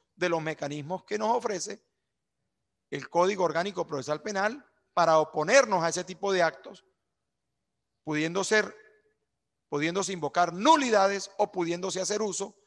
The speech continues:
de los recursos, en este caso, el recurso de apelación de autos en caso de que la persona resulte condenada en esas circunstancias en quebranto del debido proceso consagrado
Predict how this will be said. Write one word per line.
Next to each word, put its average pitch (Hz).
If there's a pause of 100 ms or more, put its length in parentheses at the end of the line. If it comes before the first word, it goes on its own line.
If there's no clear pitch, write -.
(340)
de 185
los 175
recursos, 185
en 147
este 156
caso, 185 (260)
el 247
recurso 196
de 185
apelación 160
de 180
autos 170
en 165
caso 143
de 175
que 156
la 143
persona 151
resulte 147
condenada 180 (500)
en 151
esas 170
circunstancias 190 (140)
en 220
quebranto 165
del 170
debido 139
proceso 180 (180)
consagrado 135